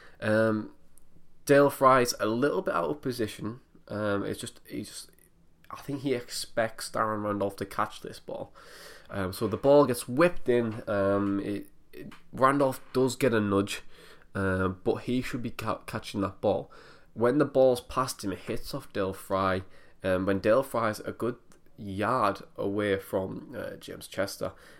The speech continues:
um, and it hits Dale Fry, and then it hits Chester, and Chester knocks it in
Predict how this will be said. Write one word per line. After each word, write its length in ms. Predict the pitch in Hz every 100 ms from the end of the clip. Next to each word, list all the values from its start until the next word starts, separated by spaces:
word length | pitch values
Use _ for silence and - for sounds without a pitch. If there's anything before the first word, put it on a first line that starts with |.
| -
um, 360 | 104 98 95 98
and 80 | 98
it 140 | -
hits 320 | - - 113 -
Dale 180 | 110
Fry, 540 | 104 98 - 98 101 104 -
and 200 | 98 98
then 100 | 98
it 80 | -
hits 360 | - 95 - - -
Chester, 400 | - 95 - 101
and 180 | 95 95
Chester 400 | - - 98 -
knocks 320 | 107 - -
it 80 | 98
in 180 | 95